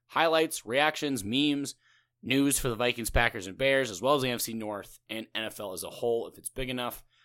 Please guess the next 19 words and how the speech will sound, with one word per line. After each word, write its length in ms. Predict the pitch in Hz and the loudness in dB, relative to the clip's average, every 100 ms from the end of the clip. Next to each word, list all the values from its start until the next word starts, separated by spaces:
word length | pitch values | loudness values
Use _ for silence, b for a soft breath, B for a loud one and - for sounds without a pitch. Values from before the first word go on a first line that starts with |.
| b b | b b
Uh, 500 | 90 90 87 92 90 87 - _ _ - 107 | -10 -6 -6 -6 -8 -12 -18 _ _ -16 -4
football 340 | 151 143 143 139 | -2 4 6 6
is 80 | |
here. 300 | 131 113 78 - | 4 0 -2 -8
We 160 | 101 107 | -6 -4
are 80 | 107 | -2
gonna 180 | 117 | -4
be 460 | 113 113 113 107 110 - | -2 -2 -2 -2 -4 -6
trying 240 | - 123 120 | -2 -2 0
to 40 | |
post 280 | - 123 113 | 2 4 2
as 80 | 98 | -2
much 200 | 123 - | -4 0
content, 360 | 120 117 123 | 0 0 -2
especially 380 | 104 - 127 123 | -4 -2 -2 -2
during 140 | 117 | -4
the 60 | 101 | -6
primetime 580 | - 117 113 107 107 95 | 0 0 0 -2 -4 -2
games. 580 | 131 147 147 147 135 | 2 2 2 0 -2